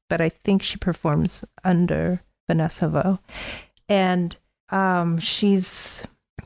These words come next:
this remarkable instrumentalist, and, um, she works primarily with, um, traditional Vietnamese instruments, uh,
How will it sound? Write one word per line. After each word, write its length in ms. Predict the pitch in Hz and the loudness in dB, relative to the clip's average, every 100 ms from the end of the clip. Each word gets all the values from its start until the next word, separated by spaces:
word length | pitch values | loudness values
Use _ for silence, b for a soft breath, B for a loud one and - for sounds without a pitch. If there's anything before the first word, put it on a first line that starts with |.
| - | -2
this 280 | 190 - | 0 2
remarkable 800 | 202 180 180 175 175 175 160 160 202 | 2 4 4 2 0 2 2 2 2
instrumentalist, 880 | 202 - 180 165 160 151 156 - - | 0 2 2 2 2 2 2 0 0
and, 300 | 165 156 160 | 2 2 0
um, 500 | 147 160 170 175 165 | 0 -2 -2 -6 -8
she 300 | - - 190 | -10 -2 0
works 460 | 180 175 - - - _ | 2 0 0 -4 -4 _
primarily 960 | - 185 180 185 185 185 180 175 170 - _ _ | 0 2 4 4 4 4 4 4 2 -2 _ _
with, 320 | 180 165 - | 0 0 -2
um, 480 | - - - - 175 - _ _ | -2 0 0 0 -2 -6 _ _
traditional 480 | - 185 180 196 175 | -2 -2 0 2 2
Vietnamese 760 | 180 170 180 175 170 - - - - | 2 2 4 4 2 0 -8 -12 2
instruments, 720 | 190 - - 220 233 - - | 2 2 2 4 2 -2 -8
uh, 580 | - 165 156 - - - | 0 0 2 0 -2 -4